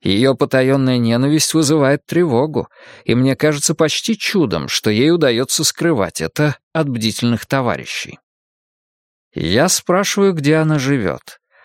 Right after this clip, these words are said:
До недавнего времени это была вполне советская квартира на Сталин-аллее,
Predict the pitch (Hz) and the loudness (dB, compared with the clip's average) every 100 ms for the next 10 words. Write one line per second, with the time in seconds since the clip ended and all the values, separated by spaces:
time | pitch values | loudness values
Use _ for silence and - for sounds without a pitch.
0 | _ - 117 120 123 131 127 127 123 135 | _ -2 2 4 4 2 2 2 2 2
1 | 127 127 123 120 131 127 - 123 123 139 | 2 0 0 2 2 0 -2 -2 0 0
2 | 165 - 180 135 104 - 101 92 98 98 | -2 0 0 2 0 -2 -4 -2 -2 -2
3 | - 156 139 127 - 175 160 101 95 95 | 0 0 2 0 0 -2 -2 0 -2 0
4 | 95 85 64 | 0 0 -4